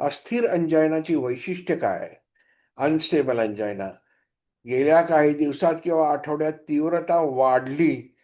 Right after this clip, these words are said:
तर त्याला अस्थिर अंजायना किंवा अनस्टेबल अंजायना म्हणतात. लक्षणीय वाढ तीन गोष्टीत होते:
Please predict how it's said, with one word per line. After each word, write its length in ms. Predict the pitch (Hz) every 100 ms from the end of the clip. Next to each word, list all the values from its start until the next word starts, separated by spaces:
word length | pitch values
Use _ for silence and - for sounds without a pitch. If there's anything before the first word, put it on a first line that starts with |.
| _ _ 147
तर 100 | 139
त्याला 500 | 143 127 127 135 151 _ _ _
अस्थिर 500 | 123 117 - 151 143
अंजायना 600 | 135 117 113 117 117 117
किंवा 300 | 113 117 104
अनस्टेबल 480 | 107 110 - 117 110
अंजायना 420 | 104 104 110 110
म्हणतात. 380 | 117 160 160 104 - _ _ _ _ _ _ _
लक्षणीय 580 | 131 143 - 226 233 240
वाढ 360 | 240 214 190 127 - _ _ _ _ _ -
तीन 240 | 180 247
गोष्टीत 380 | 240 240 - 240 233
होते: 400 | 190 185 131